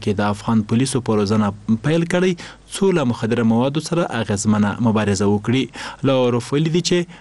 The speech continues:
په منځنۍ اسیا کې هم د ملګرو ملتونو د پراختیایي ادارو له لوري د مسکو او توکیو د ګډو پروژو پلان شته.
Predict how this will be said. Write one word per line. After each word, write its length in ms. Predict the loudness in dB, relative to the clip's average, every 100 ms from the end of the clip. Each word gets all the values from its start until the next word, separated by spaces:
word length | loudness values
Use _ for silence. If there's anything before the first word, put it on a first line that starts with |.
| -8 0
په 140 | 2
منځنۍ 300 | 2 2 0 0
اسیا 240 | 0 -2 -2
کې 120 | -2 2
هم 120 | 2
د 80 | 2
ملګرو 340 | 0 0 2 2
ملتونو 360 | 2 0 0 2 2
د 100 | 0 -2
پراختیایي 500 | -4 -4 -2 0 2
ادارو 320 | 0 0 2 2 2
له 80 | 4
لوري 260 | 4 2 0 -4 -20 -6 -2
د 320 | 0 2 2 4 4 2
مسکو 420 | 0 -2 -2 0 0
او 20 | -2 -2
توکیو 320 | -6 -2 0
د 160 | 0 0
ګډو 240 | 0 -2
پروژو 400 | -2 -2 0 -2 -2 -4
پلان 380 | -2 0 -2 -4 -4
شته. 260 | 0 -2